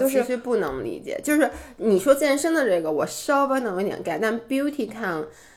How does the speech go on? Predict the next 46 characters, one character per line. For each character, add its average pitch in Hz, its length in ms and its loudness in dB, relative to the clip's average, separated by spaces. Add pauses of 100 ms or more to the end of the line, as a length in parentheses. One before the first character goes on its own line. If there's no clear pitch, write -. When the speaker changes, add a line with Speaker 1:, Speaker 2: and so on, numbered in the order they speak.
Speaker 2:
你 240 160 0
可 277 100 2
能 170 100 0
不 214 80 -4
太 254 120 2
了 208 180 2
解 170 60 0
这 165 60 -2
个 175 60 -2
活 160 160 -2
动。 185 120 0
这 240 40 2
个 247 60 4
活 247 100 0
动 254 160 0
做 247 140 2
了 220 80 2
很 - 400 -6
多 185 180 0
很 196 160 -8
多 135 120 -8
年， 139 180 -8 (100)
一 277 140 -8
直 135 220 -12
都 160 160 2
在 160 200 -2
说 147 400 -6 (480)
他 196 200 -2
们 185 180 0
是 190 160 -4
一 156 80 0
个 165 160 0
非 190 160 -2
常 190 160 -4
inclusive 185 680 -2
的 - 120 -4
活 - 260 -6
动， - 160 -6 (120)
而 196 120 2
且 233 160 -2
他 233 200 -4
们， 233 160 -4 (360)
就 294 140 -2
比 220 100 0
如 - 80 0
说 226 160 0